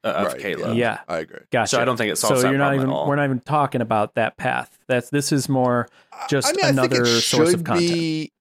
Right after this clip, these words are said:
Speaker 2: like, I, I would, like, again, I would just be cribbing off Laracast, to be honest with you. Like, I, I would still, th-, uh, S E O optimize it, right? Like, I would have a nice title. I would have a video with a dedicated page. I'd get a transcript and throw it in there for S E O. So, like,
Speaker 1: Yeah.
Speaker 2: it's great. Like, as many people as can find it when they Google for it,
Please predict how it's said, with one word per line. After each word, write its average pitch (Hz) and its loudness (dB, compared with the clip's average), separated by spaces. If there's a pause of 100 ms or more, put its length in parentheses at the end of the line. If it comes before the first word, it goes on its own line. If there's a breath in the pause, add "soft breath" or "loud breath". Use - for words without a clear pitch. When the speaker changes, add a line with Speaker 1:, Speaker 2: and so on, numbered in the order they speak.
(120)
Speaker 2:
like, 185 2
I, 170 4
I 156 2
would, 233 -2
like, 123 -2
again, 113 0
I 95 0
would 113 -4
just 123 -6
be 104 -6
cribbing 107 0
off 101 0
Laracast, 107 0
to - -4
be 104 0
honest - -2
with 151 4
you. 160 6
Like, 120 2
I, 127 2 (100)
I 120 2
would 127 0
still, 135 2
th-, - -6
uh, 120 0
S 123 -2
E 127 4
O 123 4
optimize 123 0
it, 170 2
right? 127 2
Like, 113 -2
I 98 0
would 95 -2
have 90 0
a 92 -6
nice 92 -4
title. 147 2
I 120 2
would 101 -2
have 104 -4
a 92 -6
video 107 0
with 101 0
a 95 -4
dedicated 95 -4
page. 147 0
I'd 90 -2 (400)
get 113 -2
a 107 -2
transcript 131 -2
and 101 -2
throw 120 2
it 113 -2
in 120 0
there 135 0
for 110 -4
S 120 -2
E 117 -2
O. 123 2
So, 123 -2
like, 113 0 (380 soft breath)
Speaker 1:
Yeah. 104 -10
Speaker 2:
it's - -4
great. 143 -4
Like, 104 -2
as 110 0
many 156 2
people 151 0
as 117 -2
can 107 -6
find 123 -4
it 135 -2
when 117 -4
they 104 -2
Google 127 -4
for 147 2
it, - -4